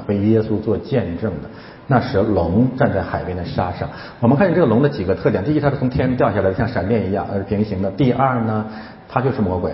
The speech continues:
就是起初的魔鬼；第三，它的基本的特点就是逼迫教会。那你去找吧，得天下谁逼迫教会啊？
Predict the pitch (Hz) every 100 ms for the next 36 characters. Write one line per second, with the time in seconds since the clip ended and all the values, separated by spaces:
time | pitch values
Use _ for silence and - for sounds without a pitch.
0 | - 101 - 98 - 95 92 101 87 123
1 | - 127 123 120 120 113 127 104 92 113
2 | 90 85 90 - 101 104 87 82 - -
3 | - - - - - - - - 156 107
4 | 143 127 87 95 98 110 117 127 - 127
5 | 113 104 107 107 87 117 98